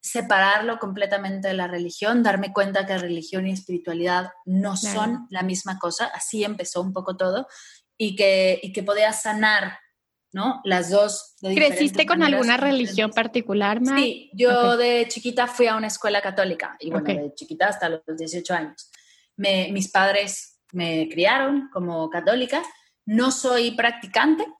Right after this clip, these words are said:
Speaker 1: la verdad
Speaker 2: Ujú.
Speaker 1: es que no me considero yo una persona católica al día de hoy.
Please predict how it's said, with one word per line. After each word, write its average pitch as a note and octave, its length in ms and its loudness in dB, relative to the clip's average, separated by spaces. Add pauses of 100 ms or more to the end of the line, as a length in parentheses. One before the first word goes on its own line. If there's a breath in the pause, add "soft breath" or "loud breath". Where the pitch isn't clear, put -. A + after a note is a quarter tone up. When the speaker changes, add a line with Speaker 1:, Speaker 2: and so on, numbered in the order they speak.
Speaker 1:
la F3+ 100 -4
verdad F3+ 220 2
Speaker 2:
Ujú. F#3 80 0
Speaker 1:
es F3+ 80 -6
que G3 120 -2
no F#3 160 -4 (100)
me G3 100 -4
considero F#3 520 0
yo F3 180 2
una E3+ 180 -6
persona E3+ 340 -8
católica E3+ 600 -4
al F3+ 200 2
día F#3+ 260 2
de F#3+ 160 2
hoy. C#4+ 220 2